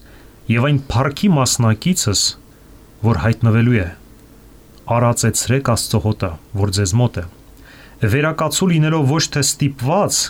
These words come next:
այլ հոժար կամքով, ոչ թե պիղծ շահասիրությունով, այլ հոժարությամբ,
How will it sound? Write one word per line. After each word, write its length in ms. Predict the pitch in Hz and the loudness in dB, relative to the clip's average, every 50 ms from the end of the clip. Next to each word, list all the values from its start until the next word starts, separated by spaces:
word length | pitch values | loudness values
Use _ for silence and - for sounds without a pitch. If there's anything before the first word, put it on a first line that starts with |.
| - - - - - - - - - - | -10 -16 -20 -20 -20 -20 -20 -20 -14 -6
այլ 180 | - 117 117 110 | -2 0 2 2
հոժար 380 | 87 113 113 - 131 135 127 | 2 2 2 2 0 0 0
կամքով, 520 | - - 107 143 139 - 123 104 - - - - - - - - - - - - - | 0 0 0 -2 0 0 -2 -2 -2 -4 -12 -20 -20 -20 -20 -20 -20 -20 -20 -6 -2
ոչ 220 | 123 113 165 226 - | 0 0 0 0 -2
թե 220 | - - 214 202 - | -2 -2 -4 -4 -4
պիղծ 320 | - - 214 214 - - - | -2 0 0 0 0 0 -2
շահասիրությունով, 1040 | - - 180 151 131 147 139 - 147 139 131 127 - - 131 120 110 101 - - - - - - - - - - - - - | -2 0 0 0 0 0 0 0 2 2 2 0 0 0 2 2 2 0 -2 -4 -10 -18 -20 -20 -20 -20 -20 -20 -20 -20 -12
այլ 220 | - - 123 120 107 | -6 -2 0 2 2
հոժարությամբ, 760 | 101 120 101 110 110 107 110 107 - 131 127 110 95 - - | 2 2 2 2 2 2 2 2 2 0 0 0 -2 -4 -8